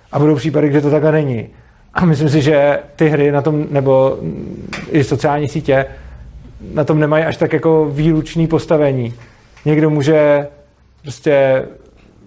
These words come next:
propadnout hazardu, protože je v háji, někdo z jiného důvodu. Někdo může prostě <clears throat> se začít zabývat něčím, protože je frustrovaný, a někdo se tím stejným může zabývat,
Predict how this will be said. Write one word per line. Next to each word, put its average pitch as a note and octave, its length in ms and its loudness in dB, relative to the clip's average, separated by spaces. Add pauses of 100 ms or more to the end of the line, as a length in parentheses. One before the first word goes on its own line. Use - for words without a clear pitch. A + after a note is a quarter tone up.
(340)
propadnout D3+ 560 0
hazardu, C#3+ 600 2
protože C#3 440 -2
je D3+ 60 2
v C3+ 40 0
háji, C3+ 400 2
někdo C#3+ 400 0
z C3+ 100 -2
jiného C#3+ 280 2
důvodu. C3+ 400 0
Někdo C3+ 260 2
může C#3 420 2 (460)
prostě C3 580 2 (360)
<clears throat> - 440 -10
se - 140 0
začít C#3 360 0
zabývat C#3 420 2
něčím, C#3+ 380 -2
protože C3+ 600 2 (420)
je C#3+ 140 0
frustrovaný, C3+ 680 0
a C3 60 -2
někdo C3 200 0
se C#3 100 0
tím C#3+ 140 2
stejným C#3+ 420 0
může B2+ 240 0
zabývat, C3 440 2